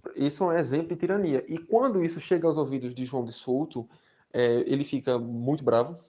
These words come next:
ele fica cada vez pior, não é? Como eu disse, ele já era esquentado, né? Então, ele já era um homem que não cedia, um homem muito resoluto, e ele fica pior.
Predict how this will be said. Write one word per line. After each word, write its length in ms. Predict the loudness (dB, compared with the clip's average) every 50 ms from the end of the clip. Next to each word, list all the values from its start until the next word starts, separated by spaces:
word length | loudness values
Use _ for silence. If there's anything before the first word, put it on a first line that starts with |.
| _ _ _
ele 120 | -12 -12 -12
fica 240 | -10 -10 -12 -10 -6
cada 220 | -4 -4 -2 -2
vez 340 | -4 -4 -6 -8 -8 -12 -20 _ _ -16 -14 -12 -12 -14 -16 _
pior, 380 | -8 -6 -4 -2 -2 -4 -4 -6 _ _ -12
não 100 | -12 -10
é? 100 | -10 -12 _ _ _ _ _ _ _ _ _ _ _ _ _ _ _ _ _ _ _ _ _ _ _ _ -2
Como 140 | 0 2 2
eu 20 |
disse, 220 | 2 0 -2 -2 -2
ele 100 | -2 -2
já 160 | 0 0 0
era 100 | 2 0
esquentado, 560 | 0 -2 -4 -8 -8 -4 -2 -2 -2 -2 -2
né? 160 | -4 -4 -4 -4
Então, 440 | -4 -6 -6 -6 -4 -4 -4 -6 -10 -14 -20 -12 -6
ele 140 | -2 -2 0
já 100 | 2 0
era 100 | 2 2
um 40 | 2
homem 200 | 2 2 2 0
que 120 | 0 -2
não 100 | -2 -2
cedia, 500 | -2 -2 -2 -2 -2 -2 -2 -2 0 0
um 160 | 0 0 -2
homem 160 | -2 -2 -2 -4
muito 220 | -4 -6 -6 -6
resoluto, 720 | -6 -8 -4 0 0 0 2 0 -2 -2 -2 -6 -12 -18 -18 _ _ -20 -20 -20 _ _ _ _ _
e 580 | -10 -6 -6 -4 -4 -4 -4 -6 -8 -10 -10 -10 -10
ele 100 | -10 -10
fica 220 | -10 -8 -10 -10
pior. 280 | -8 -6 -4 -2 -2 -4